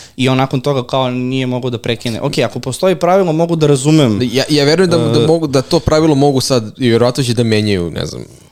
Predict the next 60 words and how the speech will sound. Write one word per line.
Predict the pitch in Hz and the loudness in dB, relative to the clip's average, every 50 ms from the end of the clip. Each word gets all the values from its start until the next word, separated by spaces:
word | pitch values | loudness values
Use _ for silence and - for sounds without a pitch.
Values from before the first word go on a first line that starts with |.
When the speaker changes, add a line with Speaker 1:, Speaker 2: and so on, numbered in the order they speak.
| _ _ _ | _ _ _
Speaker 2:
šta, | - - - - 107 101 | -12 -8 -4 -2 -2 -2
ali | 98 95 90 | -2 -2 -2
nešto | 98 101 101 - - - 101 | -2 -2 -2 -2 -2 -2 -4
da | 92 85 - | -4 -4 -4
prosto | - 113 98 - - 101 | -2 -2 -2 -2 -2 -2
uvedu | 98 107 104 104 | -2 0 0 0
ako | 101 - - 107 | -2 -2 -4 -8
se | - 98 | -8 -6
desi | 95 98 113 104 - 101 - | -2 -2 -2 -2 -4 -6 -6
takva | - 98 98 - - | -6 -6 -6 -4 -6
neka | 95 104 101 - | -6 -6 -6 -6
situacija, | - - 90 - 104 107 - 123 | -8 -6 -4 -2 -2 -2 -2 -2
mada | 117 117 107 | -2 -2 0
ne | 113 104 135 | 0 0 2
bi | 151 | 0
smelo | - - - 131 156 156 139 | 0 -2 0 2 2 2 4
više | 123 127 131 - - | 2 2 0 0 -2
tako | - 117 117 - 127 | -4 -4 -2 -2 -2
se | 117 104 | -2 -2
dešava | 104 117 113 - - 139 123 | -2 -2 -2 0 0 0 0
da | 113 113 | 0 0
var | 101 113 127 127 120 - - - - - - | 0 0 0 0 0 -2 -8 -16 -20 -14 -10
sudija, | - - - 120 123 117 131 131 | -6 -2 0 0 2 2 0 -2
to | 117 - 110 | -2 -2 -4
je | 101 | -2
da | 107 104 | -2 -4
cela | - - - - 127 123 | -4 -4 -4 -2 -2 -2
ekipa | 113 - - 123 - - | -2 -4 -6 -6 -2 -2
iz | 117 104 101 | -2 -2 0
vara | 104 120 131 131 127 113 110 - - - - | 0 0 0 2 2 0 -2 -4 -10 -16 -10
i | - 123 | -8 -6
sudija | - - 123 127 | -4 -2 0 0
na | 123 117 | 0 -2
terenu | - - 113 113 120 123 120 110 107 - - - _ _ _ _ _ _ - | -2 -2 0 0 0 2 0 0 -2 -4 -12 -20 _ _ _ _ _ _ -6
ne | 110 113 117 120 120 | -2 0 2 2 0
znaju | 110 131 131 127 113 107 104 92 - | 0 0 0 2 2 0 -2 -4 -6
šta | - - - 127 117 | -6 -2 0 0 0
je | 110 | 0
bilo | 98 120 127 113 110 101 98 95 101 | 0 0 2 2 2 0 0 -2 -4
dosuđeno | 95 110 113 110 - 123 113 120 107 | -2 -2 -2 -2 -2 -2 -2 -2 0
na | 107 | -2
terenu | 98 - 110 113 110 107 | -2 -2 0 0 0 0
i | 101 | 0
koja | - - 110 104 | 0 0 2 2
je | 104 | 2
odluka | 98 92 95 87 - 87 | 2 0 -4 -8 -6 -6
na | 85 80 | -6 -6
terenu. | - 85 85 90 82 - | -6 -4 -4 -4 -4 -6
To | - - 85 85 78 73 | -8 -8 -6 -6 -4 -4
mi | 85 90 | -2 -2
je | 92 | -2
isto | 90 - - - - - - _ _ | -2 -4 -6 -10 -12 -12 -14 _ _
nepojmljivo. | - 98 98 113 107 104 104 104 95 87 87 85 | -8 -6 -2 0 0 0 0 0 -2 -2 -4 -6
Speaker 1:
Pa, | - _ - 113 | -8 _ -12 -8
znaš | 120 131 147 160 - | -6 -6 -6 -6 -4
kako, | - 170 165 - 135 | -4 -4 -4 -4 -4
ja | 131 143 | -4 -4
sam | - - 156 | -4 -4 -2
baš, | 160 160 156 - - - - - | -2 0 -2 -2 -6 -8 -10 -12
m, | - - 143 135 135 127 123 | -12 -10 -6 -6 -6 -6 -8